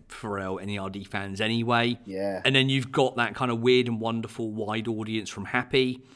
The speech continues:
Speaker 1: So I think that after that, they're just trying to maybe plug some of the gaps in terms of some of the demographics they wanna reach. 'Cause again, you know, with the,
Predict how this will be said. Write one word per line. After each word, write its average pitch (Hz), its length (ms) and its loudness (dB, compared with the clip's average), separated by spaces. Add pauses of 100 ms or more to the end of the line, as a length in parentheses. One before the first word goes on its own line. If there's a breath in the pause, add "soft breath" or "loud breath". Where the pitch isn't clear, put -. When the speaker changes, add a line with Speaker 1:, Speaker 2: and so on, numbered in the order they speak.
(320 loud breath)
Speaker 1:
So - 100 -4
I 123 60 0
think 175 200 2
that 131 240 2
after 143 340 2
that, 120 200 2
they're 110 80 -2
just - 240 -6
trying 113 200 -2
to 107 300 -4
maybe 120 680 0 (140)
plug 147 340 -2
some 156 180 0
of 151 60 -2
the 139 80 2
gaps 131 440 0
in 135 80 -2
terms 120 280 -2
of 110 60 -6
some 127 160 0
of 117 60 -2
the 113 60 -2
demographics 117 720 -4
they 123 100 -2
wanna 117 220 -4
reach. 120 680 -4 (120 soft breath)
'Cause - 100 -4
again, 135 300 6
you 113 180 2
know, 101 100 -4
with 117 200 -4
the, 110 340 -2